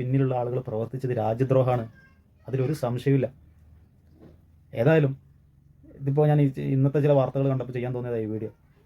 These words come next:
അപ്പോൾ ഞാൻ ഇതിൽ മെയിനായിട്ട് ഈ വീഡിയോ കൊണ്ട് ഉദ്ദേശിക്കുന്നത് രണ്ട് കാര്യമാണ്. ഒന്ന് ജാഗ്രത പാലിക്കുക, ബൂത്ത് ഏജന്റുമാർ, രാഷ്ട്രീയ പാർട്ടികൾ, പൊതുജനങ്ങൾ എല്ലാവരും ഈ വിഷയത്തിൽ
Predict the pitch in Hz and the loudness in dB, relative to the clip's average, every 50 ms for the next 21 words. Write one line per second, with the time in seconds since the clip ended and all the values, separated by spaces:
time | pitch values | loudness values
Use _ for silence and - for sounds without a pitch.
0 | _ _ _ _ _ _ - - - - 120 113 117 117 127 131 131 117 117 135 | _ _ _ _ _ _ -18 -18 -12 -10 -8 -6 -4 -2 0 0 0 2 0 0
1 | 156 147 156 156 147 139 135 143 147 147 139 135 131 127 131 123 135 131 127 127 | 0 0 0 0 2 2 4 4 4 4 2 0 -2 -2 -6 -6 -6 -8 -8 -8
2 | 127 117 113 113 117 131 135 117 110 110 110 107 101 101 107 131 123 165 175 135 | -8 -6 -6 -6 -6 -6 -6 -4 -4 -4 -4 -6 -6 -8 -10 -8 -6 -4 -2 0
3 | 117 117 117 113 131 131 127 117 113 113 110 107 - 110 - - - - - - | 0 0 0 0 0 0 0 0 0 -2 -4 -4 -6 -10 -12 -12 -18 -20 -20 -16
4 | _ 113 113 110 - 123 117 120 120 113 113 113 110 107 117 120 113 110 - 131 | _ -8 -8 -4 -4 -4 -4 -2 -4 -4 -4 -4 -6 -6 -6 -4 -6 -6 -4 -4
5 | 131 131 123 113 110 - 113 113 117 117 120 110 113 120 113 113 107 107 113 113 | -6 -4 -4 -6 -6 -6 -8 -8 -8 -6 -6 -6 -4 -4 -4 -6 -6 -4 -4 0
6 | 117 127 143 147 127 120 120 123 139 127 110 - 117 - 131 | 2 4 4 4 2 0 -6 -10 -10 -12 -10 -10 -10 -8 -8